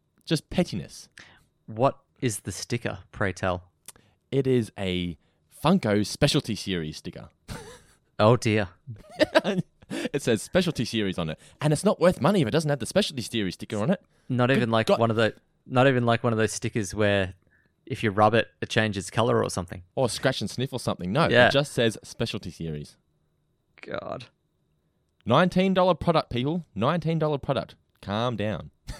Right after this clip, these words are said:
Speaker 1: <laughs>
Speaker 2: That's super nerdy.
Speaker 1: Oh man, but this is what I have to deal with every day. It, I, it's good though. But um, yes,
Speaker 2: Um,
Speaker 1: that, that's a, that's a very iconic moment. What was your other one?
Speaker 2: Uh,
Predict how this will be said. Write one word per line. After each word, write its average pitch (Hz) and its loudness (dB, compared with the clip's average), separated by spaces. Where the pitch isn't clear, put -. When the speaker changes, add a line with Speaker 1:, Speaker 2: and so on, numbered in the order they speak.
Speaker 1:
<laughs> - -20
Speaker 2:
That's - -2
super - -4
nerdy. 90 -2
Speaker 1:
Oh 127 -2
man, 110 -4
but 95 -10
this 123 -6
is 117 -8
what 110 0
I 110 2
have 104 -2
to 101 -6
deal 98 0
with 87 -2
every 90 -4
day. 82 -4
It, 147 0
I, 160 4
it's 135 0
good 101 -2
though. 78 -8
But 120 2
um, 117 2
yes, 127 4
Speaker 2:
Um, 123 10
Speaker 1:
that, 127 2
that's 123 0
a, - 0
that's 117 0
a 107 -6
very 117 4
iconic 107 0
moment. 90 0
What 113 0
was 110 0
your 90 0
other 92 0
one? 76 -6
Speaker 2:
Uh, 107 8